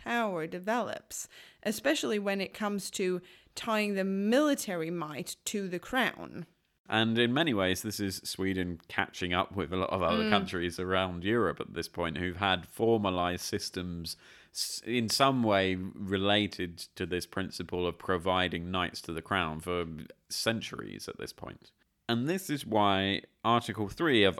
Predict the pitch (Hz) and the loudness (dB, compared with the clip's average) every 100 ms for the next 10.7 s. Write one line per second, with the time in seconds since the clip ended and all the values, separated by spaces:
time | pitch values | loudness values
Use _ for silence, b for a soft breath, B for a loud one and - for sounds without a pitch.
0 | - 95 92 - 90 - 98 87 98 92 | 2 2 2 -2 -6 0 0 0 0 2
1 | - 113 98 98 95 95 95 92 92 131 | 2 2 0 0 0 2 4 2 0 -4
2 | - 95 87 110 98 98 120 131 139 - | -2 -2 -2 0 -2 0 4 6 6 2
3 | 95 85 110 110 - - - - - - | -4 2 2 2 -2 -14 -6 -6 -6 -10
4 | - - 85 80 - - - 80 78 80 | -16 -4 -2 -2 -4 -18 -16 -14 -6 -4
5 | 73 76 - - _ 67 98 139 127 - | -4 -8 -10 -14 _ -8 -2 -2 -2 -8
6 | - - - B B B B 120 120 131 | -18 -20 -20 B B B B 0 2 2
7 | - 233 123 104 - 156 147 135 104 90 | 2 2 2 2 0 2 2 2 -2 -2
8 | 101 95 92 - 143 131 123 - 98 151 | -4 -2 -4 -2 2 2 2 -4 -6 0
9 | 180 113 92 90 90 - 87 87 - 87 | 2 2 0 0 -2 -2 -4 -2 -2 -4
10 | 87 - 85 82 82 78 | -4 -4 -4 -2 -4 -6